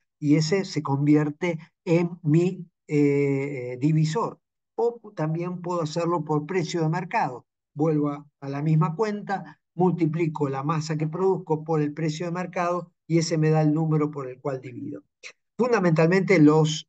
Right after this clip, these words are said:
eh, este, los, eh, ¿qué pasó? Ah,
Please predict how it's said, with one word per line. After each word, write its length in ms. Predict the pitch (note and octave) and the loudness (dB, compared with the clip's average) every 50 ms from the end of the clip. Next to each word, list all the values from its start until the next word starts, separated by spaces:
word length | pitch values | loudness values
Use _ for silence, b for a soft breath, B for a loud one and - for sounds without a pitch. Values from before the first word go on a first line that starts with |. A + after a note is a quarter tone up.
| _ _ | _ _
eh, 560 | _ C#3+ C#3 C#3 C#3+ C#3+ C#3+ C#3+ D3 D3+ D3+ - | _ -2 0 2 2 2 2 2 0 -2 -4 -8
este, 840 | - C#3+ C3+ C#3 C3 A#2+ A#2+ _ - C#3 C3+ C3+ C3+ C3 C3 C3 B2+ B2+ B2+ B2 A#2+ A#2+ A#2 B2 - _ _ _ _ _ _ _ _ _ | -6 -4 -4 -4 -4 -6 -8 _ -2 -2 -2 0 -2 -4 -4 -6 -6 -8 -14 -14 -14 -16 -16 -18 -20 _ _ _ _ _ _ _ _ _
los, 380 | - C3+ D3+ D#3 D#3 D3+ D#3 D3+ | -2 2 4 4 4 2 2 0
eh, 600 | D3+ C#3+ C#3 C#3 C#3 C#3 C#3 C#3 C3+ C3+ C3+ C3 C#3 C#3+ _ _ _ _ _ _ _ _ _ _ _ _ _ _ | 0 0 2 0 0 0 0 -2 -4 -4 -6 -8 -10 -14 _ _ _ _ _ _ _ _ _ _ _ _ _ _
¿qué 60 | - | -20
pasó? 240 | - - - - C3 C3+ - - - - | -20 -20 -18 -16 -16 -16 -16 -20 -20 -14
Ah, 160 | A#2 A#2+ A2+ | -14 -14 -14